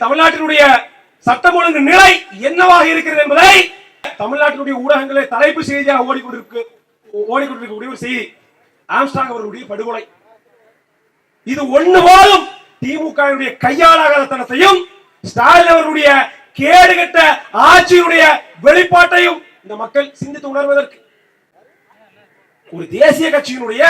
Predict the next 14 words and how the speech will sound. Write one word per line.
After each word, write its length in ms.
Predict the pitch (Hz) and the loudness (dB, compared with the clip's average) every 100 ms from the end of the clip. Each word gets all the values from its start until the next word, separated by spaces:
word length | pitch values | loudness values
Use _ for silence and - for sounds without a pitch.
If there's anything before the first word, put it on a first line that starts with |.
| 320 - | 0 -4
மாநில 440 | 185 214 285 320 294 | -10 -2 0 0 -4
தலைவர் 680 | 247 269 240 214 311 339 _ _ _ _ _ _ | -4 -4 -4 -2 0 -2 _ _ _ _ _ _
அவர் 340 | - 240 285 180 | -6 -2 -2 0
வீட்டுல 420 | 339 381 370 359 349 320 - - _ 190 | 2 2 4 4 4 2 -6 -20 _ -14
போய் 400 | 247 269 339 339 | -12 -10 -12 -12
உணவு 420 | 196 262 311 285 _ _ _ _ | -10 -6 -6 -8 _ _ _ _
கொடுக்கிற 280 | 240 247 - | -18 -10 -8
ஒரு 120 | 233 | -8
டெலிவரி 320 | 214 254 294 277 | -8 -8 -6 -4
பாய் 200 | 240 226 | -4 -4
மாதிரி 180 | 285 277 | -6 -6
போய் 180 | 277 254 | -14 -14
வெட்டிட்டு 280 | - 262 226 | -16 -14 -10
வர்றான். 220 | 226 | -10